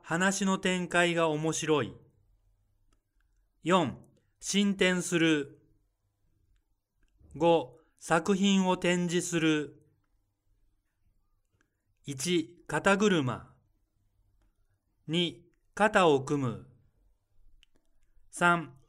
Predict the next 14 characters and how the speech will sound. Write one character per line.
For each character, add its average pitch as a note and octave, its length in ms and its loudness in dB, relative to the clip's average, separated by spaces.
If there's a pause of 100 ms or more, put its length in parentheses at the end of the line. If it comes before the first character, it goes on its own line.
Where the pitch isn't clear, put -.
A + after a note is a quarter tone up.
(240)
長 G#3 300 6
時 G#3 140 0
間 D3+ 260 2
ス C3+ 160 -8
マ F3 180 0
ホ E3+ 220 0
を E3+ 60 0
見 F#3 160 -4
て G#2+ 320 -4
肩 G3 260 0
が B2+ 160 -2
凝 C3 160 -4
る。 G2 240 -10 (2000)
四、 E3+ 320 -2